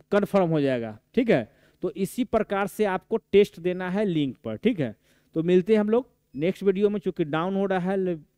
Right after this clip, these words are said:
अभी बिजली नहीं है, तो हम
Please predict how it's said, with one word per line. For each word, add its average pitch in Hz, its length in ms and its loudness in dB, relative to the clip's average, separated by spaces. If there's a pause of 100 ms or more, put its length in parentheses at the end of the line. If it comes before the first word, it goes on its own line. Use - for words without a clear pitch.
अभी 151 500 0
बिजली 156 320 0
नहीं 190 220 0
है, 208 160 -2 (540)
तो 143 600 2
हम 147 140 -4